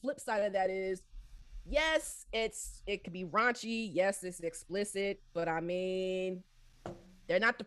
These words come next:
first, and they damn sure ain't gonna be the last. It's not just happening in hip hop. It happened in blues. It happens in R and B. <laughs> You know what I mean? Folks like Bessie Smith, Ma Rainey crawled so that Meg could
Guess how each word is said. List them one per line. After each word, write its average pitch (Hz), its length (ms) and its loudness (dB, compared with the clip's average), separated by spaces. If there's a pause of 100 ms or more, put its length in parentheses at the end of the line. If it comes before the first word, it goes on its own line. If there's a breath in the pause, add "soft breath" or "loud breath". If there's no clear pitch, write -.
first, 233 320 8
and 156 80 -6
they 170 80 2
damn 220 200 0
sure 202 120 -2
ain't 185 120 0
gonna 180 160 -2
be 180 100 -2
the 156 60 -2
last. 151 500 0
It's 170 100 -10
not 185 200 0
just 180 100 -6
happening 175 340 0
in 170 80 -2
hip 185 180 4
hop. 151 220 -2
It 165 60 -2
happened 147 240 -2
in 117 80 -6
blues. 185 560 8
It 170 40 2
happens 131 260 -2
in 143 100 -12
R - 140 -12
and - 100 -10
B. 190 640 2 (140)
<laughs> - 160 -16
You 202 160 -2
know 208 80 0
what 202 100 4
I 196 40 6
mean? 202 440 2 (500 soft breath)
Folks 240 320 6
like 220 320 4
Bessie 202 300 4
Smith, 214 480 0
Ma 185 340 2
Rainey 208 440 2
crawled 202 640 6
so 185 200 0
that 175 220 4
Meg 185 500 4
could 190 260 -4